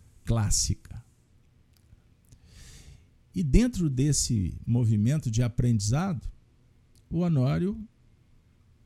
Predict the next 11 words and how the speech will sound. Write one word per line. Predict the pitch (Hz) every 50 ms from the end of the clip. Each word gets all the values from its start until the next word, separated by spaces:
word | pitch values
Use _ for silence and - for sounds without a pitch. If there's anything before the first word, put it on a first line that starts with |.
| _ _ _ - - - _ - - - - _ _ _ _ _ - - - _ _ -
trouxe | 196 226 233 - - 202
depoimentos, | 143 135 131 - 135 123 110 104 110 127 165 185 185 165 - - - - - - - - - _ _ _ _ _ - - - - - - - - - - - _ _ -
alguns | 123 139 139 165 180 143
recortes | 117 151 143 - - - 165 175 185 180 156 - - - 127 110
de | 110 123
falas | 117 - - - 139 147 147 143 120 107 104
de | 110 117 101
Sócrates | - - - 151 156 156 147 - 127 107 - - 117
no | 113
mundo | 110 113 117 110
espiritual, | - - - 110 101 92 - - 123 139 160 170 170 -